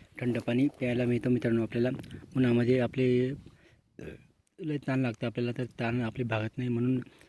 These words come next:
थंड पाणी पिल्याने, आपल्याला एक ग्लास जरी पाणी पिला तरी आपली ताण भागून जातो. यासाठी आपण छोटासा जुगाड केलेला आहे मित्रांनो. आणि भूक लागली तर मस्त आहे डाळ, परत भात आहे,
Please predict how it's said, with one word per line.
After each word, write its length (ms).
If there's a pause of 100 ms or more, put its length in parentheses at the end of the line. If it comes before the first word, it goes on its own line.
(800)
थंड 200
पाणी 280
पिल्याने, 280
आपल्याला 260
एक 60
ग्लास 260 (120)
जरी 100
पाणी 220
पिला 280
तरी 100
आपली 240
ताण 320
भागून 220
जातो. 220 (640)
यासाठी 340
आपण 300
छोटासा 400
जुगाड 360
केलेला 160
आहे 80
मित्रांनो. 280
आणि 640
भूक 220
लागली 280
तर 1040
मस्त 260
आहे 200
डाळ, 260 (1080)
परत 100
भात 300
आहे, 200